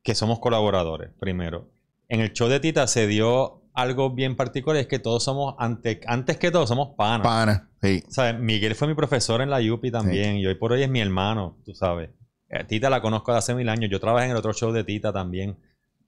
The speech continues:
Speaker 1: Este, pero, por ejemplo, est-, este show de Tita lo estamos conceptualizando hace un cojón de tiempo.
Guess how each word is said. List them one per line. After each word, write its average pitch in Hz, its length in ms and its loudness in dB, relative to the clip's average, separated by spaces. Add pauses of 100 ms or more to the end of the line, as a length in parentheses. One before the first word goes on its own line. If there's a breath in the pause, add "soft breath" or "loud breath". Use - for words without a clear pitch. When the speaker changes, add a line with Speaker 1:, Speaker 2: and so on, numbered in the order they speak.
(200)
Speaker 1:
Este, 101 800 0 (1400)
pero, 123 260 2
por 120 120 4
ejemplo, 117 520 0 (140)
est-, 135 240 -6
este 165 300 0
show 196 180 4
de 190 140 4
Tita 165 440 0
lo 110 120 2
estamos 151 720 0 (800)
conceptualizando 131 1200 0
hace 104 220 -2
un 175 120 -4 (340)
cojón 160 300 0
de 165 100 2
tiempo. 131 500 -2